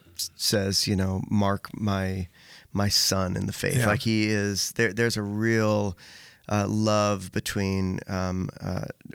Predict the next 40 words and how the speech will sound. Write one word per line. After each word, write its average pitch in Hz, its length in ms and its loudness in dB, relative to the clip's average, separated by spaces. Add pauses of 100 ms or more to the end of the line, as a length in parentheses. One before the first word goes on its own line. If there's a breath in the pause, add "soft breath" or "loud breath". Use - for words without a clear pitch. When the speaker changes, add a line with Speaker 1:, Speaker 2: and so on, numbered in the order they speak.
(300)
Speaker 1:
um, 104 360 -2
between 107 280 0
the 95 80 -6
two 104 140 0
of 98 40 0
them. 101 140 -4
So 113 320 2 (380 loud breath)
it's 131 200 2
just 143 240 6
interesting. 127 600 4
You 120 140 4
do 123 200 4
kind 117 220 2
of 107 80 2
feel 113 380 2
that 104 280 2
sort 104 200 0
of 98 80 -2
feeling 104 580 2
of 95 260 -2
Peter 98 580 2
even 101 280 -2
as 95 160 -2
you're 101 120 -4
reading 101 360 -4
it. - 160 -6
There's 101 220 0
this 110 120 -2
sort 110 140 2
Speaker 2:
Yeah. 107 40 -2
Speaker 1:
of, 95 100 -4
like, 98 320 0 (640 loud breath)
there's 107 160 2
the, 101 180 0
an 104 140 2
emotion 101 540 2
to 101 260 -2
it. 98 180 -2 (440 soft breath)
Speaker 2:
Mm-hmm. 123 100 0
Speaker 1:
Uh, 95 240 -2